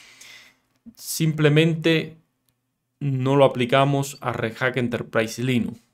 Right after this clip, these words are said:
o solamente no lo aplicamos a Red Hat Enterprise Linux. Lo aplicamos al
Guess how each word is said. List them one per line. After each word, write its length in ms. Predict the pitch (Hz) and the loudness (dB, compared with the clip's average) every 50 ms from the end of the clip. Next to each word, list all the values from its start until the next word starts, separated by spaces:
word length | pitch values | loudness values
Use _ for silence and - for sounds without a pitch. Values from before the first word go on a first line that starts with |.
| _ _ _ _ _ _ _ | _ _ _ _ _ _ _
o 320 | - 135 131 127 127 - _ _ | -2 0 0 0 -2 -8 _ _
solamente 800 | _ - - - 143 135 135 135 139 147 151 156 156 160 156 - | _ -18 -6 -2 0 2 4 4 4 4 2 2 2 0 0 0
no 300 | 123 123 123 123 127 135 | 0 -2 -2 0 2 2
lo 80 | 143 | 2
aplicamos 840 | 135 131 - 120 120 120 123 135 135 135 139 135 131 127 - - - _ | 2 2 0 -2 -2 2 4 4 4 4 2 -2 -4 -4 -8 -14 -16 _
a 140 | - 123 113 | -10 -8 -8
Red 180 | - 113 113 - - | -8 -10 -12 -8 -6
Hat 180 | 127 127 123 - | -6 -4 -2 -2
Enterprise 800 | 120 110 107 113 107 107 - - - 117 117 113 110 113 - 110 | -4 -2 -4 -4 -6 -6 -10 -8 -4 -2 0 0 -2 -4 -8 -8
Linux. 400 | 113 104 92 - - - - - _ - - - - - - - - - _ _ | -8 -8 -10 -12 -16 -20 -20 -20 _ -20 -20 -20 -20 -20 -20 -20 -20 -20 _ _
Lo 60 | - | -10
aplicamos 720 | 110 - - 120 117 131 131 135 139 143 143 135 - - - - - | -10 -6 -6 -4 0 2 2 2 4 2 0 -2 -4 -8 -12 -6 -4
al 800 | 120 117 113 113 113 117 110 113 113 113 110 107 107 110 110 104 | -4 -4 -2 -4 -6 -8 -8 -8 -8 -8 -6 -6 -4 -6 -6 -8